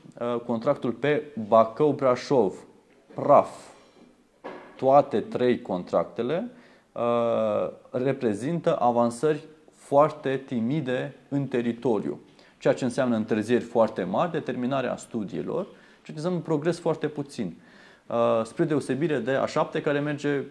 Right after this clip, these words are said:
mult mai bine, chiar dacă și acest proiect are întârzieri până la Pașcani. De asta, pe drumul expres nu sunt foarte mulțumit, uh, și este o critică,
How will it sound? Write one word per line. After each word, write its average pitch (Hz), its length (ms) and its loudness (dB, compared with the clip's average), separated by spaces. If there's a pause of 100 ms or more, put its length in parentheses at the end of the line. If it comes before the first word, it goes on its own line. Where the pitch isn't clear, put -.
(200)
mult 143 320 0
mai 107 180 -2
bine, 139 400 -6
chiar 123 120 0
dacă 104 200 0
și 127 160 -2
acest 131 260 -2
proiect 123 240 -4
are 113 160 -4
întârzieri 107 400 -6
până 123 160 -6
la 113 80 -2
Pașcani. 113 480 -6 (440)
De 120 80 -4
asta, 139 320 2
pe - 320 -2
drumul 135 240 -2
expres 139 400 -4
nu 135 100 -4
sunt 104 240 -8
foarte 98 800 -2 (340)
mulțumit, 120 760 -2 (260)
uh, 123 180 -4
și 135 420 -6
este 131 220 -4
o 120 40 0
critică, 127 600 -6